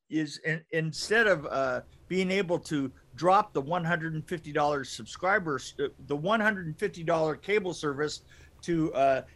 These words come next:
get eighty dollars worth of separate subscriber services, you're gonna wanna go back to the cable system because your subscribers are costing you about fifteen grand a week.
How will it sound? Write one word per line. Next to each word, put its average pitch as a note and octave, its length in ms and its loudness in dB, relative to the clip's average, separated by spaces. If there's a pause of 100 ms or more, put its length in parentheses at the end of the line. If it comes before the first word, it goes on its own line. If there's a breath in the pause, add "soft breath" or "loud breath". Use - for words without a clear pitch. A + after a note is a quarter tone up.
(160)
get D#3+ 280 4 (160)
eighty F#3+ 320 4
dollars D#3+ 460 4
worth D3+ 260 -4
of B2+ 180 2 (180)
separate - 520 -2
subscriber F3+ 760 -2
services, C#3 680 -2 (280 soft breath)
you're D3+ 100 -4
gonna F3 180 2
wanna F3 240 0
go D#3 160 2
back E3+ 360 2
to F3 100 -4
the D3 80 -8
cable C#3+ 360 0
system D#3+ 420 -10
because D#3+ 280 -6
your D3 120 -8
subscribers F#3 840 0 (240 soft breath)
are D#3 80 -4
costing F#3 400 0
you E3 140 2
about D3+ 260 0
fifteen F3+ 400 -4
grand E3+ 340 4
a D#3 40 0
week. F#3 380 0